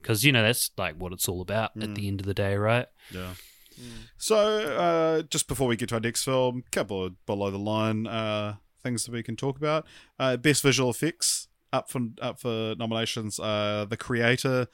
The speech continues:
Speaker 2: Godzilla Minus One, Guardians of the Galaxy Volume three,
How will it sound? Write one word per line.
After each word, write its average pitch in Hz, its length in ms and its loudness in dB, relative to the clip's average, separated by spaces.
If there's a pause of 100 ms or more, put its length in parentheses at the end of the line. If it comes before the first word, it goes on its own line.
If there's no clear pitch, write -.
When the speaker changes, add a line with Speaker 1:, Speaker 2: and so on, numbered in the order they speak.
(320)
Speaker 2:
Godzilla 123 360 2
Minus 113 380 0
One, 101 500 -4
Guardians 110 300 0
of 98 40 -14
the 101 60 -12
Galaxy 98 400 -4
Volume 92 300 -6
three, 120 400 -2